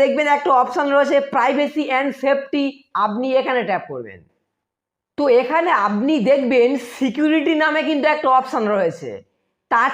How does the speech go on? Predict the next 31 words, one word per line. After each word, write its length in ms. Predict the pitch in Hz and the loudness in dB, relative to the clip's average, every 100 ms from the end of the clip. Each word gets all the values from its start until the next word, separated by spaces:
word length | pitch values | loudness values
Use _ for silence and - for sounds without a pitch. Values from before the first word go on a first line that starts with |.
| - | -2
ঠিক 160 | 320 262 233 | -2 0 0
নিচেই 300 | 226 233 320 285 | -2 0 0 2
রয়েছে 380 | 277 262 - 208 233 254 - 220 | 4 2 2 0 0 -2 -8 -2
অ্যাপ 240 | 233 285 226 | 0 0 0
লক। 220 | 196 151 127 - _ _ _ 269 | 0 -2 -4 -12 _ _ _ -2
তো 60 | 285 247 233 | -2 2 2
এই 100 | 302 302 220 | 4 2 2
অপশনটা 400 | 262 - 320 294 285 | 0 0 -4 -2 -2
কিন্তু 200 | 294 254 285 | 0 0 0
আমার 180 | 254 277 262 | 2 0 0
মোবাইলে 300 | 240 262 277 269 | 2 2 2 0
কিন্তু 180 | 269 240 240 - | -2 -4 -6 -6
ছিল 180 | 311 269 180 | -2 0 -2
না। 80 | 135 98 - _ _ _ _ _ _ - 202 | -6 -12 -16 _ _ _ _ _ _ -2 -2
আপনি 220 | 196 277 285 | 0 0 2
হয়তো 200 | 294 285 - | 2 0 -4
চেক 140 | 285 294 294 | -4 -2 -2
করে 140 | 277 262 | 0 0
দেখবেন 320 | 233 226 240 269 - 180 | 0 0 -2 -4 -6 -4
আপনার 340 | 196 196 262 269 247 | -4 -2 0 0 2
মোবাইলে 380 | 247 262 269 277 269 269 | 2 2 2 2 0 -2
অ্যাপ 200 | 220 233 262 | -2 -2 0
লক 140 | 269 269 240 | 0 2 -2
অপশনটা 380 | 240 277 254 269 233 | -2 -4 -2 -2 0
নাও 180 | 233 262 254 | 0 0 -2
থাকতে 240 | 208 208 202 | -6 -6 -6
পারে। 220 | 156 120 85 _ _ _ | -6 -6 -12 _ _ _
তো 80 | 269 294 - | -2 -2 0
অ্যাপ 240 | 220 247 240 294 | 0 0 0 2
লক 180 | 302 302 233 | 2 2 0
অপশনটা 380 | 254 - 330 302 | 0 0 -2 0